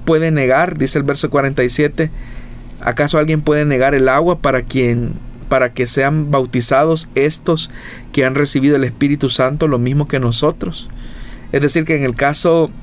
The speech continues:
de lo que se conoció como ese Pentecostés en la casa de Cornelio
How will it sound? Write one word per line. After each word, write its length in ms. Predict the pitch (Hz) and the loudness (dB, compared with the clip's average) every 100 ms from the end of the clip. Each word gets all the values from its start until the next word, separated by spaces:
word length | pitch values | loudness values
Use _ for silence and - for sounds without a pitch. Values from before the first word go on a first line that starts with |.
| - 135 | -10 -6
de 260 | 131 131 | 0 2
lo 220 | 131 120 | 2 0
que 140 | - 123 | -2 -2
se 160 | 123 | -2
conoció 640 | 123 120 117 120 - 151 143 | 0 0 0 0 0 0 0
como 540 | 143 127 120 113 117 - - - - | -2 -2 0 0 0 -6 -10 -10 -6
ese 200 | 143 156 | -2 0
Pentecostés 720 | - 143 139 131 127 170 147 | 0 -2 -4 -4 -2 -2 0
en 80 | 131 | 0
la 100 | 120 | 0
casa 340 | 113 131 135 135 | 0 0 2 2
de 120 | 131 | 2
Cornelio 720 | 147 139 135 120 110 156 | 0 0 2 2 2 2